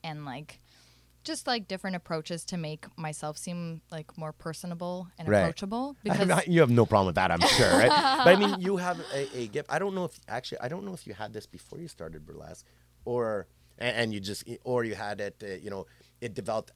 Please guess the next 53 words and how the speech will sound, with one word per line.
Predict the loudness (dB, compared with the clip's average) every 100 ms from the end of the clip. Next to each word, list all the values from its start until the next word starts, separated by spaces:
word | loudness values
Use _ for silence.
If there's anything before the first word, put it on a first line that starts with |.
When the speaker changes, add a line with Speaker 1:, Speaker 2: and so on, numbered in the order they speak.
| -12
Speaker 2:
as, | -8 -8 -10
you | -12
know, | -12
as | -8 -8 -10
you |
found | -12 -12 -12
yourself | -12 -12 -12 -12
and | -14
through | -12
burlesque | -10 -10 -10 -14
and |
stuff. | -14 -14
But, | -10 -8
like, | -8 -10 _ _
you | -8 -6 -2
are, | 0 0 -2 -10 _
you | -6 -6
do | -6 -8
come | -10 -12 -14
across | -10 -10 -10 -12 -16
as | -16 -14
somebody | -14 -14 -14
that's | -14 -14 -12
very | -12 -10
confident, | -12 -14 -12 -12 -14 -20 -10
uh, | -6 -4 -4 -6
you | -10
know, | -10 -10
who, | -10 -10 -10 -12 -18 -20 _
who | -10 -8
articulates | -8 -12 -10 -12 -12 -10
very | -4 -2 -2
well, | -6 -6 -6 -8
Speaker 1:
Oh, | -10 -10
Speaker 2:
can | -8
Speaker 1:
thank |
Speaker 2:
explain, | -8 -6 -6 -6
Speaker 1:
you. | -8
Speaker 2:
e-, | -8 -8
explain, | -12 -8 -6 -6
you | -8
know, | -8 -10 -12 -20 -20 -12
different | -8 -6 -6 -6
facets | -6 -6 -6
of, | -4
of | -4 -4 -6 -8
life | -10 -8
or |
whatever | -6 -6 -8
it | -10
is, | -10
whatever | -6 -6 -6
you're, | -8